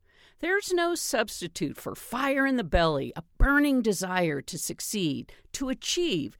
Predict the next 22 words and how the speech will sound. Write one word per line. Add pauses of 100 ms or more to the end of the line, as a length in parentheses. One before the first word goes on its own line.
(140)
and
to
be
your
own
boss. (580)
And
that's
why
it's
important
to
eliminate, (180)
avoid, (240)
and
transfer
all
the
risk
of
business
ownership